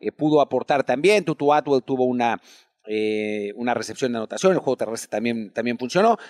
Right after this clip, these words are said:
Obviamente, estos Rams de, digamos que, que es un equipo con tres estrellas, que las conocemos, que son Donald, eh, Kupp y, y Stafford, más algunos jugadores jóvenes, pues, todavía no está al nivel de un,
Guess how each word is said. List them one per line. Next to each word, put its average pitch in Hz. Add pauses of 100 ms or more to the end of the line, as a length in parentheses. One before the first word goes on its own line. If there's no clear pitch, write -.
(180)
Obviamente, 190
estos -
Rams 175 (560)
de, 139 (800)
digamos 160
que, 120
que -
es 135
un 160
equipo 151
con 120 (160)
tres 151
estrellas, 143 (180)
que 92
las -
conocemos, 104
que -
son 107 (180)
Donald, 123 (100)
eh, 104
Kupp 139
y, 98
y 107
Stafford, 151 (180)
más 196
algunos 165
jugadores 160
jóvenes, 170
pues, -
todavía 117
no 127
está 131
al 131
nivel 131
de 110
un, 123